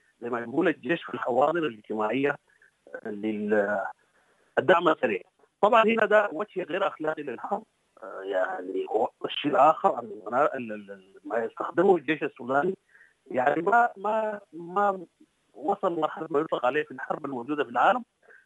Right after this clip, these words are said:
بال-، ال-، الأسلحة الذكية مثلًا. وفي الواقع الأسلحة الغبية، الحرب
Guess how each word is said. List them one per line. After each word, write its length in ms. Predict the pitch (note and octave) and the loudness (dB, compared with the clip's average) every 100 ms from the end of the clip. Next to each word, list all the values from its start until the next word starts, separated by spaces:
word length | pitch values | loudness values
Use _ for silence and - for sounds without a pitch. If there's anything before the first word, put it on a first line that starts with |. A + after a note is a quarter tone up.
| - | -4
بال-، 320 | D#3+ D#3 D#3 | 2 4 4
ال-، 580 | D3 C#3+ D3 C#3+ C#3 C3+ C#3+ | 4 4 6 4 2 -4 -6
الأسلحة 400 | C#3+ - G3 A3 | -8 -2 -2 -2
الذكية 440 | F#3+ - G3+ F3 | -6 -6 0 0
مثلًا. 280 | C3 A2+ A2+ - _ _ _ _ _ _ _ _ | 0 -8 -20 -20 _ _ _ _ _ _ _ _
وفي 240 | A#2+ C#3 | -4 -2
الواقع 320 | D#3+ F#3+ G#3 F#3 | 0 -2 2 0
الأسلحة 400 | - E3+ D#3+ C3+ | 0 -8 -8 -6
الغبية، 360 | B2 C3+ C3+ | -6 -6 -6
الحرب 340 | G2+ - E3+ | -6 -6 -6